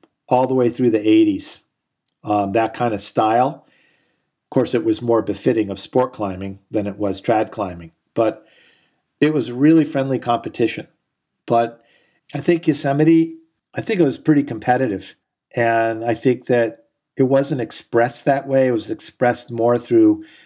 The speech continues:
jealousy and attitudes. I wasn't well received. I think some of it was 'cause of my immaturity, but some of it was unspoken. You know, it was just,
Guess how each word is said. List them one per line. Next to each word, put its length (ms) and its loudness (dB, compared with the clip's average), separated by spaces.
jealousy 960 0
and 220 -6
attitudes. 1040 -2
I 100 0
wasn't 380 -2
well 180 2
received. 500 0
I 100 2
think 200 -2
some 220 -4
of 120 0
it 120 0
was 180 -4
'cause 240 -2
of 80 -4
my 160 -4
immaturity, 840 0
but 160 -2
some 180 0
of 140 2
it 100 0
was 160 0
unspoken. 640 -2
You 80 -10
know, 200 -2
it 20 -2
was 180 -4
just, 300 -4